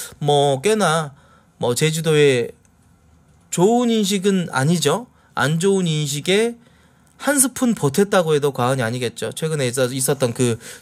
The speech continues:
돼지고기 그 비계부위 파동 때문에. 어. 저는 사실 제주도가 왜 이렇게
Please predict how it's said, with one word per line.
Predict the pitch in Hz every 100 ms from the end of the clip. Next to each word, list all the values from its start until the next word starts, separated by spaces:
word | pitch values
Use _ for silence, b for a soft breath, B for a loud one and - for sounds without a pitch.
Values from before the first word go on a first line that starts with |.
| -
돼지고기 | 131 139 131 120
그 | 117 120
비계부위 | 147 139 151 127 120 110
파동 | - 180 156 131 240 - -
때문에. | 135 120 107 160 277 B B B B B -
어. | 101 98 90 82 - - - - - - - B B B B _ 185
저는 | 175 226 294 196 127
사실 | 214 214 233 170 -
제주도가 | - 220 240 233 247 233 220 214 202 196 208 220
왜 | 160 196 247
이렇게 | 240 - 180 170 180 143 104